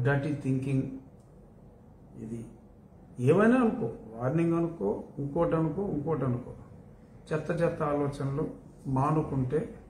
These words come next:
మంచిది. ఇక bail cancellation petition వేశాం. Bail cancellation petition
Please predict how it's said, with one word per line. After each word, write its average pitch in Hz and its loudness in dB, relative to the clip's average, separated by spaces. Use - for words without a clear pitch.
మంచిది. 127 -2
ఇక 226 2
bail 233 10
cancellation 175 -2
petition 143 -4
వేశాం. 135 -2
Bail 247 10
cancellation 202 2
petition 170 -4